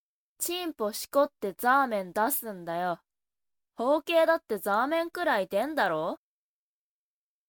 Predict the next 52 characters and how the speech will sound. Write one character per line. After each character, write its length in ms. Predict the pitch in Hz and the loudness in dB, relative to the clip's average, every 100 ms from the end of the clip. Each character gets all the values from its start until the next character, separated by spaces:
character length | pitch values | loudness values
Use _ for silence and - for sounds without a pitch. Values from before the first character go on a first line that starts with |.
| _ _ _ _ _ _ - | _ _ _ _ _ _ -4
え 460 | 175 185 196 196 | -2 0 0 -2
ー 20 | 185 | -4
っ 40 | _ | _
と、 260 | 202 190 190 _ _ _ _ _ _ _ _ - | 0 0 -2 _ _ _ _ _ _ _ _ -2
ま 260 | 214 254 | 4 4
ず 120 | 262 | 4
は 240 | 233 202 180 | 2 4 4
余 260 | 202 233 | 4 4
り 60 | 262 | 4
ま 180 | 254 262 | 2 2
く 140 | 285 | 0
っ 40 | 269 | -2
た 200 | 180 185 | -4 -6
チ 260 | - 233 | -6 -8
ン 100 | 240 | -8
コ 140 | 196 180 | -4 -2
の 140 | 175 | 0
皮、 20 | |
剥 840 | 170 170 185 160 _ _ 185 208 220 | 2 4 4 2 _ _ -2 0 0
い 80 | 220 | 2
た 160 | 220 | 2
り 80 | 185 | 2
戻 320 | 180 180 214 | -4 2 2
し 100 | 262 | 2
た 140 | 202 165 | -2 -4
り 100 | 170 | -4
繰 200 | 208 202 | -4 -2
り 120 | 226 | 2
返 260 | 262 247 | 4 4
し 60 | - | 2
て 140 | 180 | -6
み 120 | 175 170 | -4 -4
ろ。 200 | 147 - _ _ _ _ _ _ _ _ | -6 -8 _ _ _ _ _ _ _ _
気 140 | - | -8
筒 120 | - | 0
を 260 | 269 277 254 | 2 4 8
出 80 | 226 277 | 8 8
し 80 | - | 4
た 140 | 220 | 0
り 80 | 180 | 0
引 60 | - | -6
っ 20 | _ - 262 | _ 2 4
込 20 | |
め 120 | 226 | 4
た 140 | 185 | 0
り 80 | 165 | -2
す 200 | - 185 | -6 -8
ん 120 | 170 | -6
だ 120 | 156 156 | -4 -2
よ。 240 | 160 160 _ _ _ _ _ _ _ _ _ _ _ _ _ - | -2 -4 _ _ _ _ _ _ _ _ _ _ _ _ _ -6
ほ 140 | 214 | -2
ら、 600 | 220 214 214 202 190 | 2 4 4 2 0